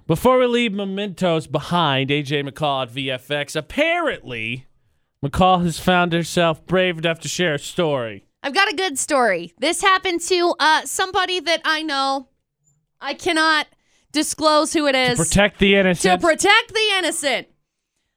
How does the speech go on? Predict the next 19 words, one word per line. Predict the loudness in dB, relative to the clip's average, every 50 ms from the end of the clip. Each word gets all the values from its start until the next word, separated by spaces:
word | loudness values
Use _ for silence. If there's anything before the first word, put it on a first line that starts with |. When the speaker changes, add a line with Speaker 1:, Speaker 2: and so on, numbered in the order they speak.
| _ _ _ _ _ _ _ _ _ _ _ -6
Speaker 2:
So | 2 2 2
my | 4 4 2 2 2
friend | 0 0 0 2 2 0 -2 -2
used | -2 -2 -2 -2
to | -2 0
work | 2 2 2 0 -2 -8 -16 -18 -12 _
at | 0 0 0 0 -2
Walmart, | -2 -2 -2 -2 -2 -2 -6 -8 -10 -12 _ _ _ _
and | -4 -2 0 0 0 0 0
he | 0 0 0
used | 0 0 -2
to | 0 0
work | 0 0 0 -2
there. | 0 0 2 4 4 2 2
He | 0 -2
worked | -4 -4 -6 -2
there | -2 -4 -2
for, | 0 -2 0
like, | 2 2 2 2 0 -2